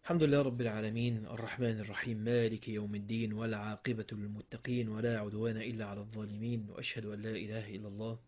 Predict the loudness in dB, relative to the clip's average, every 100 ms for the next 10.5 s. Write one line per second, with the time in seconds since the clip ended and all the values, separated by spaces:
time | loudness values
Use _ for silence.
0 | _ _ _ _ _ -20 -20 _ _ _
1 | 2 4 2 0 2 2 2 -2 -2 -2
2 | -4 -4 -4 -2 -2 -4 -8 -8 -4 -2
3 | -2 -4 -6 -8 -8 -8 -8 -8 -8 -8
4 | -8 -6 -6 -6 -8 -8 -8 -8 -10 -6
5 | -4 -4 -6 -14 -20 -20 -20 -20 -20 -20
6 | -20 -20 _ _ -2 2 2 0 -4 -8
7 | -4 2 2 2 0 2 4 4 0 -2
8 | 0 2 2 0 -2 -2 -4 -4 -2 2
9 | 6 6 4 0 0 -2 0 0 0 -4
10 | -4 -2 -2 -4 -8